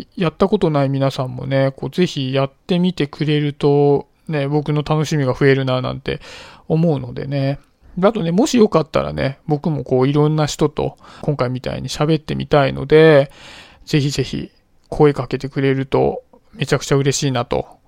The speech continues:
思います。一緒にね、語りたいなと思うので、ぜひ誘ってくださいというところで、今日のお話は終わりにしようかなと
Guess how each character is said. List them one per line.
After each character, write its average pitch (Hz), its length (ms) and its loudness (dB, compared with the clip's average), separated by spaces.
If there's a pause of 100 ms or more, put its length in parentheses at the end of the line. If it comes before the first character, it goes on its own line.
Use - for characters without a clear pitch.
(560)
思 147 200 2
い 131 40 -2
ま 131 140 -4
す。 - 440 -8
一 165 120 -4
緒 143 200 -2
に 139 120 -2
ね、 139 380 -4
語 - 260 -4
り 135 120 -2
た 139 160 0
い 135 60 0
な 131 200 2
と 127 140 -2
思 135 260 0
う - 20 -4
の 120 140 -8
で、 139 460 2
ぜ 147 180 -6
ひ - 300 -8
誘 135 260 -2
っ - 20 -2
て - 160 -4
く 160 100 -2
だ 135 120 4
さ 165 160 4
い 165 120 0
と - 280 0
い 131 140 0
う 131 80 -2
と 147 120 2
こ 165 120 2
ろ 170 140 0
で、 180 320 6 (640)
今 - 140 -2
日 73 60 -8
の 73 60 -4
お - 20 -6
話 135 420 -2
は 170 120 6
終 156 100 6
わ 147 80 6
り 143 80 0
に 135 60 -2
し - 80 -6
よ 131 80 2
う - 40 -4
か 135 100 -4
な 143 140 0
と 127 220 0